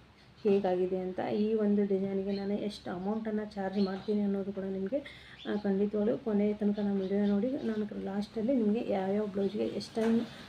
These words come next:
ಅಮೌಂಟನ್ನು ತೊಗೊಂಡೆ ಅನ್ನೋದನ್ನು ಖಂಡಿತವಾಗ್ಲೂ ಹೇಳ್ತೀನಿ. ನೋಡಿ, ಈ ಥರ ಒಂದು ಬ್ಲೌಸ್ ಡಿಸೈನನ್ನು ಮಾಡಿರುವಂಥದ್ದು. ಹಾಗೆ ನೋಡಿ,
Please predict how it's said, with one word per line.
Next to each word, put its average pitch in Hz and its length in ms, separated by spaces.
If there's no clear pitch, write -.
ಅಮೌಂಟನ್ನು 220 600
ತೊಗೊಂಡೆ 202 320
ಅನ್ನೋದನ್ನು 202 540
ಖಂಡಿತವಾಗ್ಲೂ 202 640
ಹೇಳ್ತೀನಿ. 196 380
ನೋಡಿ, 208 220
ಈ 233 140
ಥರ 185 220
ಒಂದು 202 280
ಬ್ಲೌಸ್ 196 500
ಡಿಸೈನನ್ನು 190 420
ಮಾಡಿರುವಂಥದ್ದು. 180 720
ಹಾಗೆ 226 160
ನೋಡಿ, 226 300